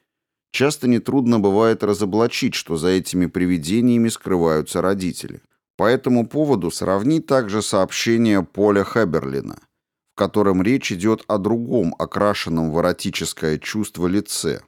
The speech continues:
причем отец, однако, уже умер. Ничто не доказывает лучше, что под демонами всегда подразумеваются духи недавно умерших,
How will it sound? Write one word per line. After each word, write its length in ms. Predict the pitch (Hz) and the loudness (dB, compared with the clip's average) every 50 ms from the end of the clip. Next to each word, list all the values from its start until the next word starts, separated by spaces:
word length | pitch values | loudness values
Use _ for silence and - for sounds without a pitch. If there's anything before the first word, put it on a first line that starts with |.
| _ | _
причем 400 | - 80 82 - - - 78 73 | -10 -10 -8 -8 -6 -6 -6 -4
отец, 400 | 73 - - - 120 123 123 - | -6 -6 -4 -4 -4 -4 -2 -2
однако, 460 | 107 98 87 95 98 101 101 - - | -4 -2 -2 -2 -2 -2 -2 -4 -6
уже 400 | - - 80 82 71 76 80 - - | -6 -6 -8 -8 -4 -4 -4 -4 -4
умер. 420 | 87 85 67 58 53 50 - _ _ _ _ _ _ _ _ _ _ _ _ _ _ _ _ _ _ _ _ _ _ _ _ - | -6 -8 -8 -8 -12 -16 -20 _ _ _ _ _ _ _ _ _ _ _ _ _ _ _ _ _ _ _ _ _ _ _ _ -2
Ничто 560 | 113 117 127 135 131 - - - - 156 151 | 0 2 2 2 0 -2 -6 -4 -4 -2 0
не 140 | 123 107 92 | 0 0 2
доказывает 800 | 85 90 85 - - 113 107 90 85 87 82 82 82 78 - - | 0 0 -2 0 0 0 0 2 0 0 0 0 0 -2 -4 -6
лучше, 440 | 110 123 127 127 - - - 78 65 | -4 -4 -4 -4 -4 -6 -6 -4 -6
что 220 | - - - 87 | -6 -4 -4 -4
под 300 | - - 98 95 90 85 | -2 0 -2 -2 -2 -4
демонами 600 | 80 95 117 123 113 107 92 90 87 87 87 85 | -4 -2 -2 0 0 0 0 0 0 0 -2 -4
всегда 420 | 82 - - 98 92 92 104 98 | -4 -6 -6 -6 -2 0 0 0
подразумеваются 1000 | 87 - 87 76 78 87 80 78 87 90 87 82 92 101 92 85 80 - - 90 82 | 0 -2 -6 -4 -4 -4 -4 -2 -2 -2 -2 0 2 2 2 2 0 -2 -4 -6 -6
духи 440 | 73 73 101 120 113 - - 117 107 | -6 -4 -4 -4 -4 -4 -4 -4 -2
недавно 500 | 101 98 90 82 82 80 76 82 87 - | -2 -2 0 0 -2 0 0 -2 -4 -6
умерших, 720 | - 98 98 98 107 117 110 - - - - - - - | -4 -4 -4 -2 -2 -4 -4 -4 -6 -8 -8 -12 -18 -20